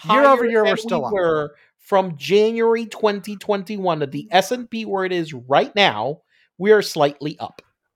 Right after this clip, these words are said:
Speaker 1: Okay.
Speaker 2: And we are slightly up on the Dow as well from where we were fifteen months ago.
Speaker 1: I, I, I wanna, I wanna compare to, like,
Speaker 2: So that's
Speaker 1: right
Speaker 2: why I'm
Speaker 1: before
Speaker 2: just
Speaker 1: the
Speaker 2: like,
Speaker 1: pandemic.
Speaker 2: you know, uh, well,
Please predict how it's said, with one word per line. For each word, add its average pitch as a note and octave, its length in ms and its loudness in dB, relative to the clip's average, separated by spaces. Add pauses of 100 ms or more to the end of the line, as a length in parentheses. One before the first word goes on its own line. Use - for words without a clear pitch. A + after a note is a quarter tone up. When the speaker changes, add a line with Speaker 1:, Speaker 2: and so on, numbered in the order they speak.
Speaker 1:
Okay. F3 260 2 (180)
Speaker 2:
And A#3 240 2
we A3+ 100 2
are F#3 120 6
slightly G3+ 520 -2
up D3+ 180 0
on D#3 100 -4
the D3+ 100 -6
Dow A2+ 400 -6
as A2 120 -10
well - 300 -16 (560)
from D3+ 220 2
where C#3+ 160 6
we F3 160 -2
were C3+ 240 0
fifteen C3 460 -4
months G2 260 -10
ago. - 160 -20 (680)
Speaker 1:
I, F3 360 -4
I, G3 60 -2
I - 20 0
wanna, C4 340 0
I G#3 80 0
wanna B3+ 220 0
compare G#3 360 -2
to, F#3 100 0
like, D#3 180 -2
Speaker 2:
So A#3+ 100 6
that's C4+ 140 2
Speaker 1:
right F3+ 100 4
Speaker 2:
why G3+ 160 2
I'm C#4 140 2
Speaker 1:
before F3 160 4
Speaker 2:
just D#3 100 -2
Speaker 1:
the C4 60 -4
Speaker 2:
like, B3 240 4
Speaker 1:
pandemic. G#3 240 -6
Speaker 2:
you A#3+ 60 6
know, C4+ 520 4
uh, A#3+ 160 4
well, B3+ 260 6